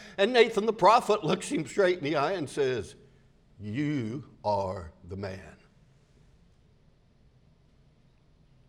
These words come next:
Oh, it was e-, easy for David to see the fault in somebody else's life rather than see it in his own.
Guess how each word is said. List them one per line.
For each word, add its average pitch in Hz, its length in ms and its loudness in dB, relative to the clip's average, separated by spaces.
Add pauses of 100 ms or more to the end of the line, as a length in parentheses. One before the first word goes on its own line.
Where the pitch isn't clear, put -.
(480)
Oh, 117 160 0
it 139 60 -4
was 127 160 -4
e-, 151 280 -2
easy 135 360 -6
for 113 160 -10
David 113 420 -4
to 107 80 -8
see 117 540 -6 (1000)
the 104 80 -6
fault 127 360 0
in 107 80 -6
somebody 117 560 0
else's 104 400 -4
life 98 340 -4
rather 104 220 -4
than 98 160 -10
see 123 200 -8
it 98 120 -6
in 104 100 -4
his 92 160 -8
own. 104 400 -8